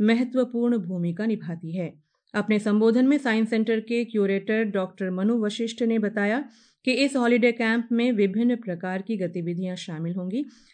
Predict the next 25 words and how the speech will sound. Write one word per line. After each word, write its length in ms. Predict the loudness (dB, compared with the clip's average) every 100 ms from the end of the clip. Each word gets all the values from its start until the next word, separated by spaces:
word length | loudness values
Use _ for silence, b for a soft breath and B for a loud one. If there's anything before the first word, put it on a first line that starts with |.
| B
जिनमें 300 | 4 6 6
व्यावहारिक 760 | 4 2 0 -2 0 0 0 0
प्रयोग, 400 | 0 2 0 -4 -4
इंटरैक्टिव 600 | -4 -2 -4 -4 -6 -6
सत्र 440 | -4 -6 -4 -4
और 360 | -4 -4 -4 -4
एक्सपोजर 640 | -6 -10 -10 -4 -2 0
ट्रिप 360 | -2 -4 -6 -6
शामिल 360 | -8 -8 -6 -6
हैं। 340 | -6 -8 -12 _ _ _ 0
उन्होंने 300 | 6 8 6
कहा 200 | 4 0
कि 180 | 2 0
इस 120 | 0
वर्ष 280 | 0 0 0
के 200 | -2 -2
कैंप 360 | 0 0 0 0
में 160 | -2 -2
आठ 360 | -2 -2 -2 -4
अलग-अलग 560 | -2 0 0 -2 -2
मॉड्यूल 480 | -4 -4 -4 -2 -2
या 240 | -2 -2 -4
विषय 440 | -4 -2 -4 -4
शामिल 400 | -8 -8 -6 -6
होंगे, 340 | -4 -2 -4